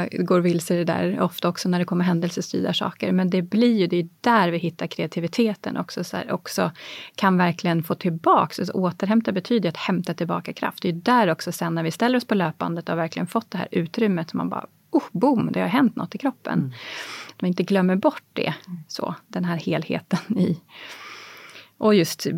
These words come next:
Speaker 1: bindväven och fascian behöver lång tid på sig, eh, att både återhämta och att det liksom tar tid att
Speaker 2: Mm.
Speaker 1: jobba med den, och också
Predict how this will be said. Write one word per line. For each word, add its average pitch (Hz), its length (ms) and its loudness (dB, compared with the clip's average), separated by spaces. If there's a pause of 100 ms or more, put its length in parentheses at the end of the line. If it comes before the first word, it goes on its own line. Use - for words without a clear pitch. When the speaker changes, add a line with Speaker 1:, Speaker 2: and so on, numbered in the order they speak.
Speaker 1:
bindväven 165 500 4
och 156 80 0
fascian 165 340 -2
behöver 160 240 0
lång 214 320 4
tid 220 240 2
på 202 220 2
sig, 190 520 2 (100)
eh, 175 560 -2
att 170 120 -4
både 165 180 2
återhämta 170 680 0
och 170 80 -2
att 165 60 -6
det - 80 -6
liksom 165 220 -6
tar 202 200 -2 (200)
tid 196 340 2 (140)
att - 180 -6
Speaker 2:
Mm. 180 60 2
Speaker 1:
jobba 160 160 0
med 170 120 0
den, 175 240 0
och 170 560 -2
också 170 360 -4